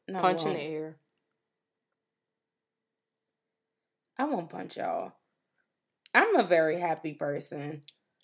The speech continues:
Speaker 1: I'm just very irritable, and I need motherfuckers to understand. If I say,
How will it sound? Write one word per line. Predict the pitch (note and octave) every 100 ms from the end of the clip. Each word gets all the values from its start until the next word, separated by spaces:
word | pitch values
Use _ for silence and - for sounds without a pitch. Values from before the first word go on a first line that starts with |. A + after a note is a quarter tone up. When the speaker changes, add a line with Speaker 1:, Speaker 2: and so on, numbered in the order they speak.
| _ _
Speaker 1:
I'm | F3+ G3
just | G3+ F#3 D#3+
very | E3 F3+ -
irritable, | F3+ F3 F3 E3+ E3+ E3+ F3
and | E3+
I | E3+
need | F3 F3+
motherfuckers | F3 F3 F3
to | F3
understand. | E3+ - D#3+ D#3 D#3+
If | D3+
I | E3+
say, | F3 F3 E3 E3 D#3+ D#3+